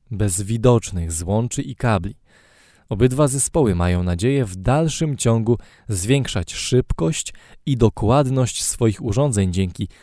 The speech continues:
skuteczniejszym algorytmom dekodowania.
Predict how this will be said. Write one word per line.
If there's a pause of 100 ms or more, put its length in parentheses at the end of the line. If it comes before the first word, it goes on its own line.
(100)
skuteczniejszym
algorytmom
dekodowania.